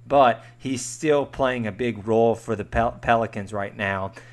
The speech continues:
and he's still doing a lot of the nitty-gritty. He's rebounding well, and,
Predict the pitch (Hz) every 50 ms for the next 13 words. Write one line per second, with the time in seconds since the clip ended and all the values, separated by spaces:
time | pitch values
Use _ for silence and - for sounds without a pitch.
0 | - - 123 113 113 120 113 - - - 147 135 131 117 123 127 123 117 110 110
1 | 110 113 113 113 104 110 104 104 113 110 107 104 101 107 107 107 104 107 104 104
2 | 104 95 - 113 113 110 104 110 104 104 104 104 98 104 104 101 101 98 - -
3 | - - - - - 117 110 110 110 107 107 104 107 -